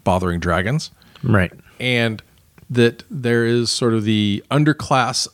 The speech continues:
Speaker 1: of the Belters, which represent or pull a lot from, you sort of feel the migrant worker lifestyle.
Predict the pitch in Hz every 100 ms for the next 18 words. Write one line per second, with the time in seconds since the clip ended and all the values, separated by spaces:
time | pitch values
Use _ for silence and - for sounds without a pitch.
0 | - 113 113 110 120 117 104 104 - 190
1 | 208 - 107 92 - - _ - _ -
2 | 120 143 117 101 107 113 - - _ _
3 | _ _ _ - 101 - 180 135 156 254
4 | - 135 113 156 120 151 117 107 113 104
5 | - 117 - 98 92 92 _ _ _ _
6 | _ _ _ _ _ 120 104 92 - -
7 | 82 58 69